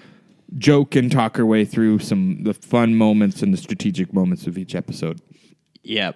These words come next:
Speaker 2: and we, we release immediately after the episodes, or try to a little bit, uh, after here today.
Speaker 1: Yeah.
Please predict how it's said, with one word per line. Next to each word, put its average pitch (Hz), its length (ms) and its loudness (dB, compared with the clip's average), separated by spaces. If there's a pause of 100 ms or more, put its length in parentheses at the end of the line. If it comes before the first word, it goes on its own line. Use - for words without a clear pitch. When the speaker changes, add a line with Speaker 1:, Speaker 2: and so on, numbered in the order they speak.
Speaker 2:
and 113 180 0
we, 127 300 2
we 110 240 0
release 113 500 0 (100)
immediately 151 920 0
after 135 340 -2
the 127 140 0
episodes, 120 540 -2
or 214 260 2
try 127 320 0
to 165 200 -6
a 214 60 -4
little 107 220 -2
bit, 107 360 -8
uh, 101 340 -4
after 104 420 -4
here 117 540 -2
today. 135 760 -2
Speaker 1:
Yeah. 110 420 0